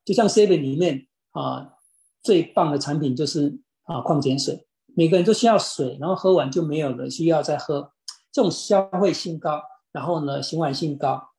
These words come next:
啊，所以我想通的那个道理。所以当时我遇见美乐家的时候呢，其实我就有那个概念，啊，为什么要以选择日常用品为底的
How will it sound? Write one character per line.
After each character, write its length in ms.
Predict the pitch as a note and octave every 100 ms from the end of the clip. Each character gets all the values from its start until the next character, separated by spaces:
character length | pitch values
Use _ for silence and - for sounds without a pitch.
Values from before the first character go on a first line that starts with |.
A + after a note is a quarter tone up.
| _ _ _ _
啊， 160 | - -
所 160 | A#3
以 40 | A3+
我 120 | E3+
想 260 | F3 C3
通 160 | D#3 F#3
的 100 | E3
那 80 | E3
个 100 | D3+
道 200 | - D3
理。 60 | A2+ _ _ _ _
所 160 | - C#4
以 40 |
当 200 | C4 C4+
时 80 | A#3+
我 180 | B3+ F3+
遇 60 | A3
见 160 | B3+
美 120 | F#3 D3+
乐 140 | G3
家 160 | F3+ F#3
的 80 |
时 120 | E3+ F3+
候 200 | F#3+ E3
呢， 160 | D3+
其 160 | C#3 F#3+
实 340 | - D#3 E3 _ _ -
我 120 | B2+
就 140 | G#3
有 60 | D3+
那 100 | E3
个 100 | D3
概 200 | - C#3+
念， 300 | C#3+ C3 B2 _ _ _ _
啊， 340 | D3 C3+ B2+ - _ _
为 120 | -
什 140 | - D3+
么 120 | C#3+
要 220 | G3 D#3+
以 100 | C3
选 280 | B2+ D3 B2+
择 180 | B2+ C3+
日 120 | F3+
常 220 | D#3+ D#3
用 160 | F3 D#3
品 200 | C3 B2
为 160 | C3
底 300 | D#3+ - B2+
的 220 | A2+ -